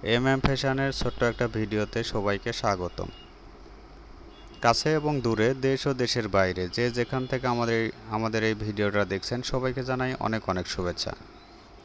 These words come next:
কেমন আছেন সবাই? আশা করি আল্লাহর রহমতে অনেক ভালো আছেন।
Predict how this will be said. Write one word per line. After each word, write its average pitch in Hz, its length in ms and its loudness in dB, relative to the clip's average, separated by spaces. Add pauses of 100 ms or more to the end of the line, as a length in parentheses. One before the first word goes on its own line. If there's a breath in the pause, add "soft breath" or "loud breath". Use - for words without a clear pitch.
কেমন 110 240 4
আছেন 95 260 0
সবাই? 101 340 0
আশা - 300 -2
করি 110 260 -2
আল্লাহর 101 300 2
রহমতে 104 580 0
অনেক 95 320 -2
ভালো 92 240 2
আছেন। 90 360 0